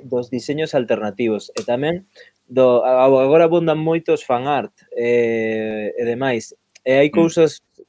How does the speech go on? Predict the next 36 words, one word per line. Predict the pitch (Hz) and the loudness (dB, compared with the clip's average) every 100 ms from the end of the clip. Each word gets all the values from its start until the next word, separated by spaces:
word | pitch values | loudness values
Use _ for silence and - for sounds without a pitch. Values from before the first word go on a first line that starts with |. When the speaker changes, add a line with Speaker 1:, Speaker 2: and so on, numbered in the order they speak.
| - | -12
Speaker 1:
moi | 123 143 147 | -4 0 4
boas, | 139 147 110 | 4 4 2
porque | - 117 117 120 | -2 -4 -4 -4
recordo | 123 147 160 160 | -4 0 0 0
que | 160 | 0
a | 151 151 | 2 0
última | 147 147 147 | -2 -4 -2
peli | 147 143 | 2 2
de | |
Tarantino | 139 139 135 160 110 - _ _ _ | 2 -2 -2 -6 -6 -10 _ _ _
saíra | - 127 147 | -2 2 2
un | 147 | 2
primer | 147 147 147 143 135 135 156 | -2 0 0 2 0 0 0
póster | 147 - 107 - _ _ | 0 -2 -10 -10 _ _
horrible, | 143 165 120 151 170 135 143 - _ _ _ _ _ 147 | 0 2 2 0 -2 -4 -8 -12 _ _ _ _ _ 2
eh, | 135 131 127 123 123 | 4 6 4 4 2
había | 127 139 151 | 4 4 2
un | 135 | 0
fan | 165 160 160 | -2 0 0
art | 156 147 | -2 0
feito | 160 160 160 151 | 0 0 -2 -8
que | 151 151 | -2 -2
era | - _ 123 | -4 _ -12
moitísimo | 123 120 - 151 160 127 | -8 -8 -8 -6 -6 -4
mellor, | 117 131 160 120 | -4 0 2 2
e | |
a | 113 | -2
xente | 139 139 | -6 -6
xa | 139 | -4
estaba | 135 147 143 | -2 -2 -2
compartindo | 131 131 127 143 139 | -2 -4 -4 -4 -4
fan | 139 131 143 | -4 -4 -6
art | 143 | -6
como | 131 123 117 | -8 -6 -6
póster | 127 120 - 113 | -4 -4 -4 -4
original. | 110 110 120 135 107 | -6 -8 -10 -6 -6